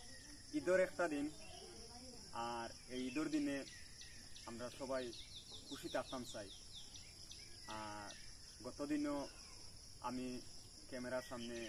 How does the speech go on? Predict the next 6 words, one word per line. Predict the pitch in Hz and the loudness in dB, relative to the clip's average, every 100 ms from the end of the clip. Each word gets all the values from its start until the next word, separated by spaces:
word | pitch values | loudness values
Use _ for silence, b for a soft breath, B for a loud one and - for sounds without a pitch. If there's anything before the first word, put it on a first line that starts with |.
| 107 - - - - - 110 | -4 -8 -6 -6 -8 -2 -2
আইয়া | 113 113 | -2 -2
ভিডিও | 110 123 127 | -2 0 0
করছিলাম | 127 123 117 113 107 | -2 -2 -4 -2 -2
আর | 104 104 104 | -2 -4 -4
দুঃখ | 123 - 143 127 - | -4 -2 -2 -2 -4
প্রকাশ | 127 123 | -2 -2